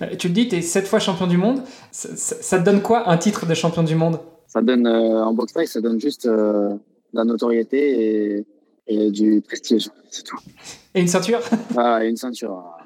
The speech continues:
Speaker 2: Bon, on se bat que pour du prestige. Dans la boxe thaï, c'est un sport très, très dur, très violent. On se fait vraiment très mal, hein. Moi, j'ai les poings cassés, les pieds cassés. Enfin, j'ai pas mal de choses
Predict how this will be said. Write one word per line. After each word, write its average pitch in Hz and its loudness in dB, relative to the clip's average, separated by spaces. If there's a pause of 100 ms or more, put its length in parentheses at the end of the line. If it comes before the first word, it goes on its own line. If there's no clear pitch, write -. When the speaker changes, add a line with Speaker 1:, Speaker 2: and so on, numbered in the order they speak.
(260)
Speaker 2:
Bon, 104 -6
on - 0
se 113 -2
bat 113 2
que - -8
pour 131 0
du 120 -2
prestige. 110 0
Dans 107 4
la 110 6
boxe 117 4
thaï, 175 4
c'est - -2
un 110 2
sport - -8
très, - -4
très - 2
dur, 113 0 (200)
très - 2
violent. 120 4 (680)
On - -10
se - -10
fait - 2
vraiment 117 2
très - -4
mal, 117 2
hein. 104 0
Moi, 107 2
j'ai 107 -2
les 104 2
poings 107 -4
cassés, 107 -2
les 107 2
pieds - -6
cassés. 110 0
Enfin, 113 -6
j'ai - -12
pas 110 2
mal 117 4
de 113 -2
choses 104 -2